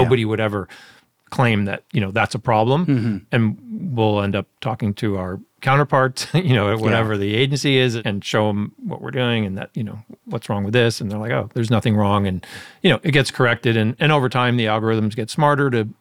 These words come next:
Speaker 1: to be able to accommodate the types of conversations that we're having. I think, you know, that'll benefit the whole industry. But,
Speaker 2: Certainly.
Speaker 1: but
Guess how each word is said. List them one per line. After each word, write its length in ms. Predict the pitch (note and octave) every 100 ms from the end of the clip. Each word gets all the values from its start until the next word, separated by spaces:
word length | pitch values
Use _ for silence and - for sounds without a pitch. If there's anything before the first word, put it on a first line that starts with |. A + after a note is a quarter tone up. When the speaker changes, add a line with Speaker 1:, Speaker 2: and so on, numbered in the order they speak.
| -
Speaker 1:
to 80 | -
be 120 | A#2+
able 160 | G#2+ G#2+
to 120 | G#2+
accommodate 460 | G2+ A#2 A2 G#2+
the 80 | -
types 240 | - A2 -
of 80 |
conversations 600 | - A2+ G#2+ A2+ A2 B2
that 120 | A2 G#2+
we're 200 | A#2+ C3+
having. 420 | G2 G2+ G2+ A2 - - - _ -
I 40 |
think, 160 | G#2+ G#2+
you 100 | D#3+
know, 80 | F#2
that'll 220 | G#2 G2+
benefit 380 | G2 G2 - -
the 80 | B2
whole 240 | B2 A2+
industry. 500 | G#2 A2 - G#2+ F#2+ - - - -
But, 100 | C3
Speaker 2:
Certainly. 320 | C#3+ D3 C#3
Speaker 1:
but 80 | A#2